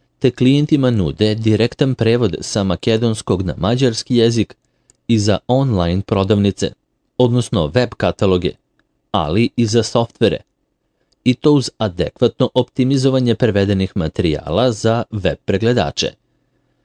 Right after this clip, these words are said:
Takođe, ako klijenti imaju obrađene sadržaje koje su poverili nekom drugom na prevod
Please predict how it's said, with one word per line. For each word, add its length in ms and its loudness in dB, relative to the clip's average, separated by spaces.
Takođe, 600 2
ako 260 0
klijenti 580 0
imaju 340 2
obrađene 520 0
sadržaje 580 0
koje 240 2
su 200 -2
poverili 540 2
nekom 540 0
drugom 320 0
na 100 -4
prevod 460 -4